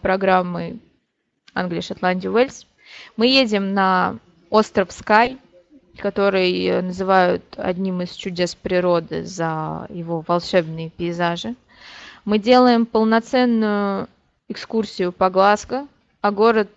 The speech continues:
э, действительно достоин внимания. Он за короткое время стал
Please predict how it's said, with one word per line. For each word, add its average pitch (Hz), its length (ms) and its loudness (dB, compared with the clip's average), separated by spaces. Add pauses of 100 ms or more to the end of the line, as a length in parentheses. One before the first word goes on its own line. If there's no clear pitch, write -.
(120)
э, 185 260 0
действительно 175 1040 -4
достоин 185 480 -2
внимания. 220 600 -2
Он 185 160 -4
за 175 80 -8
короткое 190 340 0
время 220 380 0
стал 202 460 2